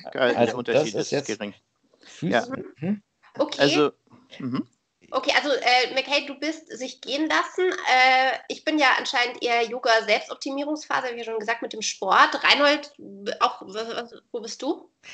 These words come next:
Speaker 2: Ja, ich mu-, ich muss grad überlegen. Also dieses Punk-Anarchische, äh, wenn ich jetzt kein Publikum hab, fällt mir das schwer. Äh, ich kann das eher mit Publikum.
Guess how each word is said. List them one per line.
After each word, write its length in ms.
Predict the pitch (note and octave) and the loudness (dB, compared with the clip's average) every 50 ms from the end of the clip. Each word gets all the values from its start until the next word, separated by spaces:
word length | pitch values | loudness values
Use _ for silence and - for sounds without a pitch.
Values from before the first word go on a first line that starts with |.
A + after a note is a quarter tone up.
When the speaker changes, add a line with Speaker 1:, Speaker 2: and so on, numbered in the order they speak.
| - - - | -20 -8 -6
Speaker 2:
Ja, 100 | - - | -4 -4
ich 140 | - - - | -4 0 0
mu-, 80 | G3+ - | 0 2
ich 140 | - D#3 C3+ | 2 2 2
muss 160 | G3+ G#3+ - | 2 2 6
grad 140 | - G#3 G3 | 4 6 6
überlegen. 420 | - G3+ G3 F3+ F3+ D#3+ C3+ C3 A#2 | 6 6 6 8 6 6 6 6 4
Also 260 | C3 C3+ D#3 D3 - - - - - _ _ - | 4 4 4 2 0 -4 -10 -16 -20 _ _ -2
dieses 320 | D#3+ C#3+ D#3 E3 D#3 - | -2 0 0 0 -2 -2
Punk-Anarchische, 1500 | - _ - C#3 D#3+ A3+ B3 - - - C3+ C#3 C3+ B2 - - A#3 A#3 - - G3 E3+ - - - E3 G3 A3 B3+ B3 - - - - - - - _ _ _ _ _ _ _ _ _ _ _ _ - _ _ | -8 _ 0 2 4 4 2 2 0 2 4 4 6 4 4 2 0 -2 2 2 2 4 4 4 4 6 6 8 6 4 2 -4 -14 -20 -20 -20 -20 _ _ _ _ _ _ _ _ _ _ _ _ -20 _ _
äh, 180 | - F#3 F3 | 4 4 8
wenn 140 | E3 E3+ F3+ | 8 8 8
ich 80 | F#3 E3 | 8 8
jetzt 220 | G3 F#3 F#3 - | 8 6 4 4
kein 200 | - F3 E3 E3 | 4 6 6 8
Publikum 640 | - C4+ D4 C#4+ - G#3+ - - - C3 B2 G#2+ G2+ | 6 6 6 6 6 4 4 6 6 6 6 6 4
hab, 240 | G#2+ C3+ - - - | 2 2 0 -2 -6
fällt 380 | - - - C#3+ F#3+ F#3+ - | 0 4 6 6 6 6 6
mir 140 | G#3+ G3 - G3 | 4 4 4 4
das 280 | - - G3 - - | 6 4 4 4 2
schwer. 800 | - - - - - C3+ C3 D3+ D#3+ D3 G#2 E2+ C#2+ B1+ - D#2+ - - _ _ - - - _ - - - - - - - | -2 -2 0 0 -2 2 4 6 8 10 8 8 6 4 -2 -8 -14 -18 _ _ -20 -20 -20 _ -20 -20 -20 -20 -20 -20 0
Äh, 460 | - - B2 B2+ C3 C3+ C3+ C3+ C#3 - - - - _ _ _ _ _ _ _ _ _ _ _ _ | 6 8 10 12 12 12 12 10 10 8 4 -2 -12 _ _ _ _ _ _ _ _ _ _ _ _
ich 420 | - - - - - - C#3+ C3 - | -20 -20 -18 -12 0 0 0 0 4
kann 180 | - D3+ D#3+ F#3 | 4 4 6 6
das 160 | F#3 F3 - | 6 4 4
eher 240 | - D#3+ E3+ F3+ E3+ | 4 6 8 8 8
mit 220 | E3+ E3+ E3+ - | 6 4 2 4
Publikum. 840 | - A3+ A#3 - F#3+ A#2+ G2 G2 - G#2+ F#2 E2 D#2+ C#2 C2+ - | 4 4 6 6 6 4 4 4 4 2 4 4 2 -2 -4 -8